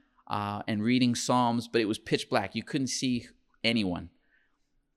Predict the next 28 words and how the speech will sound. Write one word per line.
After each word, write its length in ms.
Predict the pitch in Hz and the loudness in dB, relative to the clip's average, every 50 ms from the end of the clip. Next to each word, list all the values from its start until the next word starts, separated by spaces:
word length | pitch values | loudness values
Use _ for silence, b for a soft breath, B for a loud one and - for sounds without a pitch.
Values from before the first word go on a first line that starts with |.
| _ _ _ - - _ _ | _ _ _ -12 -12 _ _
It 60 | 120 | 0
was 100 | 123 120 | 2 2
a 60 | 120 | 0
deeply 760 | 113 101 98 131 147 139 - 143 135 127 120 110 101 - - - - | 0 0 0 0 0 0 0 0 2 2 2 2 0 -2 -6 -12 -6
moving 720 | - 127 123 131 139 139 131 120 120 113 110 104 95 - - _ _ _ _ _ _ _ _ _ _ _ - | -2 2 4 4 4 4 4 2 0 0 -2 -2 -6 -8 -14 _ _ _ _ _ _ _ _ _ _ _ -4
and 140 | 113 107 | -4 -4
formative 500 | - - - 135 135 131 123 117 110 - | -4 0 2 2 4 4 2 2 0 -2
time 320 | - - - 117 110 107 101 | -4 -2 0 0 2 2 2
in 80 | 95 | 0
my 180 | 101 104 104 104 | 0 0 0 -2
spiritual 540 | - - - - 117 113 104 - - 107 101 | -2 -4 -4 -2 -2 -2 -2 -2 -4 -4 -2
life 260 | 101 98 95 92 - | 0 0 -2 -2 -4
of 200 | - 95 - _ | -8 -10 -10 _
praying 500 | - - - 117 117 117 113 104 95 92 | -10 -6 -4 -2 0 0 0 0 0 -2
and 120 | 95 95 90 | -2 -4 -4
encountering 680 | 87 90 - - 101 98 98 95 - 98 95 92 90 | -6 -6 -4 -4 -4 -4 -4 -6 -8 -10 -8 -8 -6
God. 380 | 92 92 92 90 85 85 - _ _ _ _ _ _ _ _ _ _ _ _ _ _ _ _ _ _ _ _ _ _ _ _ _ _ _ _ - - _ _ _ | -6 -6 -6 -6 -6 -8 -12 _ _ _ _ _ _ _ _ _ _ _ _ _ _ _ _ _ _ _ _ _ _ _ _ _ _ _ _ -20 -20 _ _ _
Another 220 | - 123 135 135 127 | 2 4 4 4 4
story 300 | - - 147 139 135 127 | 2 4 6 6 6 6
of, 100 | 113 - | 4 2
of 140 | - 131 110 | -2 -2 -2
just 220 | 120 117 - - | -2 -4 -6 -6
prayer 300 | - - 151 143 139 139 | -2 2 6 8 8 8
in 80 | 131 123 | 8 6
my 180 | 127 131 131 131 | 6 6 4 4
life 260 | 135 131 127 123 - | 4 4 2 2 -2
is 160 | 123 110 - | -4 -4 0
just 280 | - 127 120 - b | 0 0 0 0 b